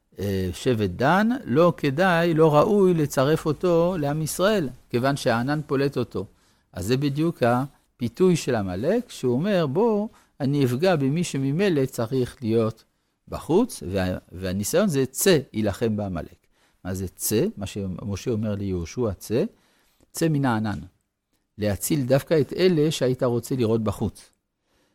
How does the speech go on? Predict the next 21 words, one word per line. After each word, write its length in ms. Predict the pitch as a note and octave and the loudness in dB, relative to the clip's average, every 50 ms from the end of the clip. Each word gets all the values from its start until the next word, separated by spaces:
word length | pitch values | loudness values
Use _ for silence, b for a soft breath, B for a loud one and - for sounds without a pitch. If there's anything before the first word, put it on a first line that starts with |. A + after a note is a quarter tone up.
| _ _ _ - | _ _ _ -10
וזאת 380 | F2 F2 F#2 F#2 F#2 F#2 F2+ | -4 -2 -2 0 0 -2 -2
אומרת 200 | A#2 A2+ A#2 A#2+ | -2 0 0 0
שעמלק 640 | - - - F#2+ G2 G2 G2+ G#2+ B2+ D#3 F#3 F#3 F#3 | 0 0 -2 0 0 0 0 0 0 0 0 0 -2
הוא 200 | - C3 C3 C#3 | -2 -2 -2 0
הזדמנות 800 | A#2+ A2 G2+ G2+ G2 G2 F#2+ G2 A2+ D3 F3+ G#3+ A#3+ A#3 - F#3+ F3+ | 0 0 -2 -2 0 0 0 0 0 0 0 0 -2 -2 -4 -8 -6
לברר 480 | - A#2 G#2+ G#2+ A2 G#2 B2+ D3+ D#3+ C#3 | -2 -2 -2 0 0 0 0 0 0 -2
את 140 | - - B2 | -2 -2 -2
האחווה 680 | A#2 - - C3+ G#2+ - - G2 G2+ B2+ D#3+ D#3 D3 F3 G3 - _ _ _ _ _ _ _ _ - | -2 -2 -4 -6 -8 -6 -6 -6 -4 -2 -2 -2 -2 -2 -6 -10 _ _ _ _ _ _ _ _ -8
ה-, 540 | G2+ G2+ G2+ - - - - _ - - | -6 -6 -6 -6 -8 -12 -18 _ -10 -6
ה-, 400 | F#2 F#2 F2+ F2 F2 E2+ D2+ B1+ G#1+ F2+ | -4 -4 -2 -2 -2 -4 -4 -6 -6 -6
והאחדות 720 | F#2 F#2+ E2 E2 F2+ E2+ - G#2+ A2+ D3+ F#3 F#3+ - - - | -4 -4 -2 -2 -4 -4 -6 -6 -2 0 -2 -2 -2 -6 -8
בתוך 520 | B2+ G2+ - - B2+ C3 C3+ C3+ - - _ _ - | -6 -6 -4 -2 0 0 0 -2 -4 -8 _ _ -10
עם 160 | - - A2 A2 | -6 -4 -4 -4
ישראל. 540 | - - - - E2+ G2 D3+ G3 A#3 B3 B3 b b b b b b b _ - | -4 -4 -6 -6 -4 -4 -2 -2 -2 -4 -6 b b b b b b b _ -8
כתוצאה 480 | A#2+ - B2+ A#2+ - - B2 C3 D3+ | -6 -4 -4 -6 -4 -2 -2 -2 0
מזה 380 | C#3+ C3 C3+ D3 E3 G#3+ B3 B3 F3 | -2 -2 -4 -4 -2 -2 0 0 0
נבנה 360 | D3 C3+ B2 B2 D3 E3 D3 | 0 -2 -4 -4 -2 -4 -2
מיד 220 | C#3+ D3 D3+ D3+ | -2 -4 -4 -6
אחר 220 | D#3 - - G3+ F3 | -6 -6 -6 -6 -6
כך 280 | - G3 F3+ - - | -6 -6 -8 -8 -6
המשכן. 640 | - D#3+ D3+ D3+ C#3 - - - - F#2 E2+ E2 E2+ | -6 -6 -6 -6 -8 -8 -12 -12 -10 -8 -8 -8 -8